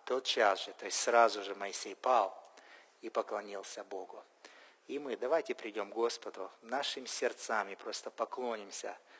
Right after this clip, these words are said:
Ему, преклонимся Ему. Я бы хотел предложить, может быть, так, может быть, минуту, пару минут. Такое, может быть, просто, чтобы было время,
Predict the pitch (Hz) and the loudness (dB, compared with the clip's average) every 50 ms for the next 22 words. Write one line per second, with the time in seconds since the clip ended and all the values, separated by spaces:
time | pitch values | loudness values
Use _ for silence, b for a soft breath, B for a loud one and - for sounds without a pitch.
0 | B B - 113 107 104 98 - - - - - 123 120 113 107 104 98 95 - | B B -16 -12 -10 -10 -10 -8 -8 -10 -8 -4 -4 -4 -4 -4 -6 -10 -10 -10
1 | - 101 95 - 101 101 98 98 98 _ B B B B B B B 135 147 160 | -10 -10 -12 -14 -14 -14 -14 -16 -16 _ B B B B B B B 0 4 4
2 | 160 - 160 - - 143 131 - - 123 117 120 117 113 113 127 127 127 - 120 | 4 2 2 4 6 6 6 6 4 0 4 4 4 4 4 2 0 0 -4 -6
3 | 110 107 104 104 104 - - - 110 104 - - - - 131 143 147 143 131 117 | -6 -6 -4 -6 -8 -4 2 4 4 4 2 -2 -14 -6 -4 -2 0 0 -2 -4
4 | - - - - - _ _ _ - - 131 123 131 135 135 143 147 143 - - | -6 -8 -16 -16 -16 _ _ _ -20 -14 -10 -6 -6 -2 0 2 2 2 2 0
5 | 113 107 - - - _ - - 180 185 160 139 123 113 104 95 90 90 95 - | -2 -2 -2 -8 -20 _ 2 6 8 8 8 8 4 0 -6 -6 -10 -12 -14 -18
6 | - - B B B B B B B B B B B B B B B - 117 - | -20 -20 B B B B B B B B B B B B B B B -6 2 4
7 | 151 147 143 139 135 131 127 120 - - 147 151 143 - 156 135 - - - 127 | 4 4 4 2 2 2 -2 -2 -2 0 0 0 0 0 -6 -6 -6 -4 -4 -4
8 | 123 120 120 127 120 120 113 104 113 120 127 131 131 127 127 120 117 113 110 104 | -4 -2 0 2 2 2 2 2 0 0 2 2 2 2 2 0 2 2 2 0
9 | 101 | -2